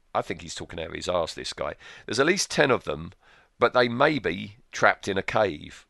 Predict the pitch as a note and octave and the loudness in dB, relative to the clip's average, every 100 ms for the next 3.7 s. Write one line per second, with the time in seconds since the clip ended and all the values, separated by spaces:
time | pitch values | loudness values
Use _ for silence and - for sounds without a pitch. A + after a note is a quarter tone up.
0 | - D2 F#2 A2 - - G#2+ G2+ G2+ F#2+ | -12 -4 -4 -4 -4 0 2 0 -6 2
1 | C3 C3+ F2 F2+ - G2 - _ _ A2+ | 6 6 4 -2 0 0 -2 _ _ -8
2 | - B2 D3+ C3+ - - G#2+ G2 G#2 G2 | 2 2 2 0 -2 4 4 4 -4 -2
3 | F#2+ G2 - G2+ F2+ A#1+ D#2 | -2 -2 0 0 0 -2 -8